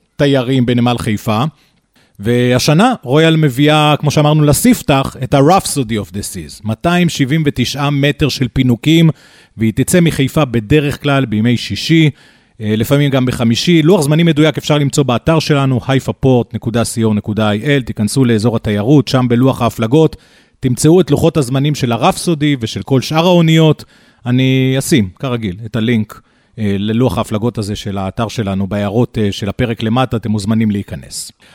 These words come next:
אז כמו שאמרתי, מיד נהיה עם, אה, גל עדות מסנורמה ועם כל המידע על האונייה ועל המסלולים מחיפה,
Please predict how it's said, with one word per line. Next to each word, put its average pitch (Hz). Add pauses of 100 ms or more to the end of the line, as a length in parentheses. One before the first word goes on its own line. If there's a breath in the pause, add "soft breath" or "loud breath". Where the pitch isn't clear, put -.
אז 139
כמו 220
שאמרתי, 196
מיד 170
נהיה 160
עם, 156
אה, 143
גל 156
עדות 147
מסנורמה 143
ועם 127
כל 143
המידע 135
על 131
האונייה 117 (340)
ועל 101
המסלולים 113
מחיפה, 131